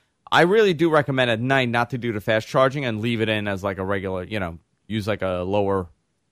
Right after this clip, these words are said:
amperage, I guess. I guess that's what, that's what you can do. Like, I have different plugs that don't do fast charging. So at night, I use that on my phone. 'Cause who cares if it's gonna take eight hours to charge my battery to,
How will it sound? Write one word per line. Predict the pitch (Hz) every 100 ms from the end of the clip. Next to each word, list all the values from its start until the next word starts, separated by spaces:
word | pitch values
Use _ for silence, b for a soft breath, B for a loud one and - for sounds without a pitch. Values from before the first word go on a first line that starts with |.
| _ -
amperage, | 107 101 95 85
I | 92
guess. | 87 85 82 - _ _ _ _ _ _ _ _ _ _ _ _ _ _ _ _ _ _ _ _ _ _
I | -
guess | 104 90
that's | 78 -
what, | 85 -
that's | - 87
what | 87
you | 92
can | -
do. | - - - _ _
Like, | 117 117
I | 127
have | 127
different | 117 113 101
plugs | 107
that | 98 92
don't | 107
do | 98
fast | 87 73 -
charging. | 87 71 - - _ _
So | 104
at | 98
night, | 113 113
I | 92
use | 95 87
that | 95 92
on | 90
my | 87
phone. | 85 - - _ _ _ _ _ _ _ _
'Cause | 123
who | 117
cares | 113 131 101
if | 92
it's | -
gonna | 87
take | 90 90
eight | 98 90
hours | 90 87
to | 92
charge | 87 90 82
my | 85
battery | 85 80 82
to, | 80 85